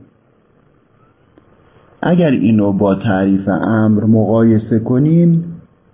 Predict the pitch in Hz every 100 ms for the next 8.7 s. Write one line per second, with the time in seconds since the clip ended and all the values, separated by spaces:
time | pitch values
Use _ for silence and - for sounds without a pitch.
0 | _ _ _ _ _ 135 143 151 151 147
1 | 143 143 131 131 107 107 127 120 113 135
2 | 135 - 104 104 104 117 98 92 87 87
3 | 85 87 - 87 - 82 85 95 107 107
4 | 104 104 90 90 95 95 95 92 87 107
5 | - - _ _ _ _ _ _ _ -
6 | 113 107 113 110 123 107 101 95 95 87
7 | 90 95 90 107 107 90 82 87 90 87
8 | 90 87 - 104 98 95